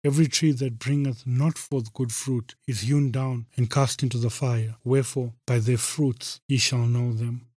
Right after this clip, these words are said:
How do you overcome this? You spend time in the Bible. You spend time in the Word. You spend time with Christ in prayer. And you spend time with worship. In worship, sorry. But you've got to get the Word in your heart.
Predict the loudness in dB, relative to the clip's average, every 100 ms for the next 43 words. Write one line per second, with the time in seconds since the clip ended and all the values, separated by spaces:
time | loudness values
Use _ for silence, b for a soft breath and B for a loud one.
0 | _ _ 0 2 2 2 2 2 0 -2
1 | -4 -2 -2 -2 -4 -6 -10 -4 -2 0
2 | 2 2 2 0 0 2 0 -2 -2 -2
3 | -2 -4 -6 -10 _ 0 0 0 0 0
4 | 0 -2 0 0 0 -2 0 0 -2 -4
5 | -4 -4 2 2 4 2 2 0 -4 -4
6 | -2 -2 -2 -2 -2 -2 0 -2 -4 -2
7 | 2 2 0 0 0 0 0 0 -2 -2
8 | -2 -2 -4 -8 -10 _ 2 4 4 0
9 | -2 -4 -6 -10 -8 -6 -8 -10 -2 0
10 | 2 2 2 2 2 -2 -2 -2 0 0
11 | -2 -2 -2 -2 -4 -8